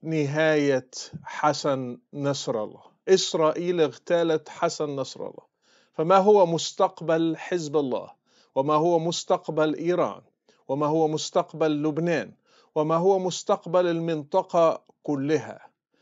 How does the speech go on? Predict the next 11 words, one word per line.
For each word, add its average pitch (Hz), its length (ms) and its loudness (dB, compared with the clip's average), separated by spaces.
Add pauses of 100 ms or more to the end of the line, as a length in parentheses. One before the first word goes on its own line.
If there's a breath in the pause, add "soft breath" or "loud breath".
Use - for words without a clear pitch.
(420)
في 190 580 0
هذه 170 380 2
الحلقة 175 680 2
طبعًا 151 440 0
سأحاول 165 1040 0 (120)
أن 160 540 -2 (440)
ألقي 156 840 2
نظرة 147 540 0
شاملة 165 600 0
على 151 320 0
الأحداث 143 800 -4